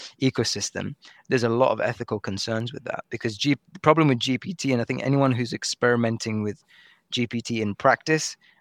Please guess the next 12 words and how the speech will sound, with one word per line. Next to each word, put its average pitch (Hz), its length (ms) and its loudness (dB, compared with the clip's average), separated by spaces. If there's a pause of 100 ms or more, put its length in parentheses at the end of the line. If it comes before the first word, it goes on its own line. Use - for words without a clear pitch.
(300)
be 120 160 0
very 110 540 2
cautious - 800 -6
and 101 220 -4 (120)
go 110 140 0
and 110 140 0
speak - 440 -6
to - 140 -6
your 104 300 -2 (560)
<laughs> - 180 2
legal 110 680 -2
I 104 180 0